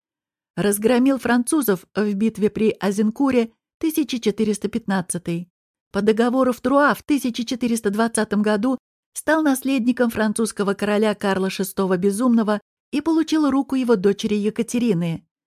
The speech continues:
Продолжил войну с непризнавшим договора сыном Карла – дофином, будущим Карлом седьмым. И во время этой войны умер, всего за два месяца до Карла шестого. Если бы он прожил эти два месяца,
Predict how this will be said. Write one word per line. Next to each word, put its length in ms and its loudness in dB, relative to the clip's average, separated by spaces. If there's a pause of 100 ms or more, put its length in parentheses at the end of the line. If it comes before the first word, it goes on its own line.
(160)
Продолжил 560 0
войну 400 2
с 120 -8
непризнавшим 680 0
договора 480 0
сыном 320 0
Карла – 440 -2 (340)
дофином, 600 0
будущим 520 0
Карлом 360 0
седьмым. 580 0 (360)
И 100 -2
во 140 0
время 320 2
этой 320 -4
войны 340 2
умер, 460 2 (180)
всего 380 -2
за 160 0
два 180 2
месяца 460 -2
до 120 0
Карла 360 -2
шестого. 640 0 (360)
Если 360 -2
бы 140 2
он 120 0
прожил 400 0
эти 200 0
два 200 0
месяца, 600 -2